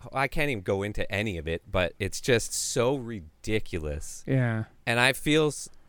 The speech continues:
Speaker 1: I feel so, like, I don't know, like, enlightenment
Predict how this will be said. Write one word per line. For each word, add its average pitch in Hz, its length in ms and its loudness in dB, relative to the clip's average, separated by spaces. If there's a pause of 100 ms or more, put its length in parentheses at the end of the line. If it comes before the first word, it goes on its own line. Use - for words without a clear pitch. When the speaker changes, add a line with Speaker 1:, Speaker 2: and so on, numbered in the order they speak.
(400)
Speaker 1:
I 131 80 4
feel 160 320 2
so, 156 760 2 (1160)
like, 107 340 -2 (300)
I 135 120 -10
don't 170 140 -6
know, 156 240 -4 (240)
like, 104 260 -2 (160)
enlightenment 110 1300 -2